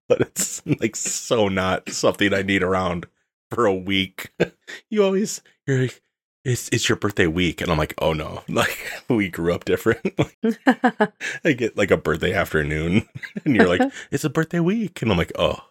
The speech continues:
Speaker 1: I'm like, "I c-, okay, maybe I should try to lean into that."
Speaker 2: <laughs>
Speaker 1: But yeah, the cupcakes
Speaker 2: That
Speaker 1: were good.
Speaker 2: was,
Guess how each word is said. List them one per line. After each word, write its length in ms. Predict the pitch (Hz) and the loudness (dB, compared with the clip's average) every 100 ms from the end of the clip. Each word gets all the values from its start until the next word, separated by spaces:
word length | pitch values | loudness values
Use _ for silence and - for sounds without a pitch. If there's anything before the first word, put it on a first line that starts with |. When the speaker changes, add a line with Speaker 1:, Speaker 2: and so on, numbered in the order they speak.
| - | -6
Speaker 1:
I'm 100 | 101 | 0
like, 140 | 90 - | 0 0
"I 100 | 98 | -2
c-, 80 | - - | -2 -2
okay, 220 | 131 104 | 0 0
maybe 220 | 90 104 | 0 0
I 40 | 147 | 0
should 180 | - 85 | 0 -2
try 140 | 101 | 0
to 80 | 95 | 2
lean 200 | 98 95 | 0 0
into 180 | 98 90 | 0 0
that." 340 | 98 104 - - 160 - | 0 2 0 -2 -8 0
Speaker 2:
<laughs> 440 | 170 - 175 - - - | 0 0 -6 -4 -8 -4
Speaker 1:
But 120 | 85 | -2
yeah, 160 | 85 | 0
the 120 | 73 175 | -2 0
cupcakes 340 | 92 - 82 | 0 2 2
Speaker 2:
That 320 | 202 208 226 | 4 4 2
Speaker 1:
were 400 | 185 190 175 175 | 2 0 2 2
good. 40 | 165 | 0
Speaker 2:
was, 340 | 151 92 - | -4 -8 -10